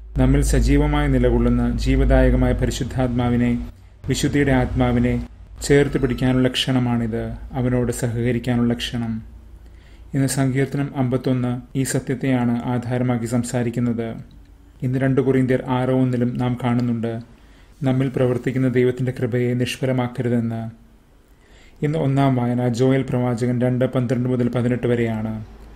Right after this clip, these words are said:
വൃദ്ധർ മുതൽ മുലകുടി മാറിയിട്ടില്ലാത്ത കുഞ്ഞുങ്ങൾ വരെ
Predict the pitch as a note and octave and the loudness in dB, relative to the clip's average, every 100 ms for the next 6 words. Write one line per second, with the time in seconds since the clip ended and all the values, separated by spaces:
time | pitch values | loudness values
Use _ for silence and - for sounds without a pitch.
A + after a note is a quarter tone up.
0 | - - - - B2+ C3 B2 C#3+ C#3 B2+ | -20 -20 -20 -6 0 2 4 4 4 2
1 | B2 A#2+ D3+ E3 C3 C3+ C3+ C3+ C3 B2+ | 2 0 -2 -2 2 2 4 4 4 4
2 | B2+ B2+ B2+ B2+ B2+ B2+ C3 C3 C3 B2 | 2 0 -2 0 -2 -2 0 2 2 2
3 | B2 A#2+ | 0 -2